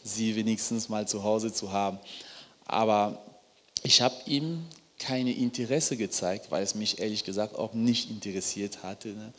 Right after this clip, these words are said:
Aber als ich dann allein in meinem Zimmer war, hat Gott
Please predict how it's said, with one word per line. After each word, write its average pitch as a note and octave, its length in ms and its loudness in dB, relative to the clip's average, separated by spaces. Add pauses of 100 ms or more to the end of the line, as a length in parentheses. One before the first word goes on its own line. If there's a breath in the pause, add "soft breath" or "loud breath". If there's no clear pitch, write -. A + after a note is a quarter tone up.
(960 loud breath)
Aber A2 380 2
als A2+ 240 2
ich A2 160 2
dann A#2 200 0
allein A#2+ 560 0
in A#2+ 100 -2
meinem A2 200 0
Zimmer C3 480 2
war, G#2 380 4 (1080 soft breath)
hat - 440 -2 (260)
Gott A#2 300 4